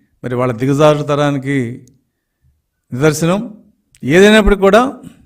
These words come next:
ఇవాళ హైకోర్టులో దీని మీద స్పష్టత వచ్చే అవకాశం ఉంది. ఒకవేళ ఏదైనా ఇబ్బంది ఉంటే ఖచ్చితంగా దీని మీద మళ్ళీ మేము కేంద్ర ఎన్నికల కమిషన్ కలిసి,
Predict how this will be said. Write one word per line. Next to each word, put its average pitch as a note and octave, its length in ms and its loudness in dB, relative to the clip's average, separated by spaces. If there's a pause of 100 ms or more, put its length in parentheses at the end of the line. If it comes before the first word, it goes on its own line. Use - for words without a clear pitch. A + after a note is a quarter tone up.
(120)
ఇవాళ D#3 200 0
హైకోర్టులో E3 840 0
దీని C3+ 240 -4
మీద D3+ 80 -4
స్పష్టత C#3+ 500 -8 (140)
వచ్చే C3+ 180 -8
అవకాశం C3+ 440 -6
ఉంది. C#3 240 -4 (600)
ఒకవేళ D#3 760 2 (920)
ఏదైనా E3+ 260 2
ఇబ్బంది E3+ 340 0
ఉంటే E3+ 200 0 (560)
ఖచ్చితంగా G3+ 440 -4
దీని E3+ 220 -2
మీద E3+ 220 -4 (500)
మళ్ళీ F3+ 220 2
మేము F3 240 0 (140)
కేంద్ర D#3+ 200 -2
ఎన్నికల D3+ 300 -8
కమిషన్ C#3+ 420 -6
కలిసి, C#3 320 -6